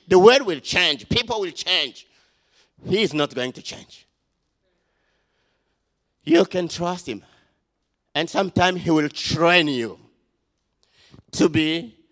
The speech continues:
one of those who will help the people who are going to face those challenges in the future. Because you have his mind,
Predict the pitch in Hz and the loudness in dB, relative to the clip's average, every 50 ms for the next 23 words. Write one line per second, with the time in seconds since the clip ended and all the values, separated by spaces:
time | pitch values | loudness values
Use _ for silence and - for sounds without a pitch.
0 | _ _ _ _ _ _ _ _ _ _ _ _ _ _ _ _ _ - 123 147 | _ _ _ _ _ _ _ _ _ _ _ _ _ _ _ _ _ -6 4 6
1 | 180 190 196 190 185 - 170 151 - - 139 - 185 180 170 147 131 113 104 101 | 8 8 8 8 4 2 2 0 0 0 4 8 10 10 10 10 8 6 2 0
2 | 98 - - - - - _ _ _ _ _ _ _ _ _ _ _ _ _ _ | -4 -6 -12 -20 -20 -20 _ _ _ _ _ _ _ _ _ _ _ _ _ _
3 | _ _ _ _ _ _ _ _ _ _ _ _ _ _ _ _ - 175 180 180 | _ _ _ _ _ _ _ _ _ _ _ _ _ _ _ _ 6 8 8 8
4 | 180 185 190 285 - - - _ _ _ _ _ _ _ _ _ _ _ 151 165 | 8 6 4 0 -4 -14 -20 _ _ _ _ _ _ _ _ _ _ _ -2 0
5 | 180 175 170 139 - 123 170 185 165 156 143 - - - - _ _ _ _ _ | 2 2 0 0 2 4 6 6 6 4 2 -2 -4 -8 -8 _ _ _ _ _
6 | _ _ _ _ - 120 160 165 160 - - 180 170 170 170 170 147 151 156 160 | _ _ _ _ -10 -4 -2 -2 2 6 6 6 6 4 0 0 -2 0 0 0
7 | 165 165 160 151 139 147 151 151 147 - 151 135 - _ _ _ _ _ - - | 0 0 0 0 0 -2 -4 -4 -4 -8 -10 -12 -12 _ _ _ _ _ -10 -4
8 | 175 165 156 147 143 139 139 143 143 - - - - 180 165 151 147 143 120 131 | -2 0 0 -2 -4 -6 -4 -4 -4 -6 -8 -4 -2 0 2 2 0 0 -2 -2
9 | 131 107 131 131 127 113 - - 117 135 131 - - 98 - - _ _ _ _ | -4 -4 -6 -8 -8 -8 -8 -8 -8 -8 -8 -8 -10 -14 -16 -18 _ _ _ _
10 | _ _ _ _ _ _ _ _ - 156 - 175 156 151 147 127 147 208 233 202 | _ _ _ _ _ _ _ _ -8 -4 0 2 4 4 2 2 4 6 6 6
11 | 143 160 160 156 127 120 139 135 120 123 123 147 147 135 117 113 104 | 6 4 2 0 0 -2 -4 -6 -4 -2 0 2 2 2 2 -2 -4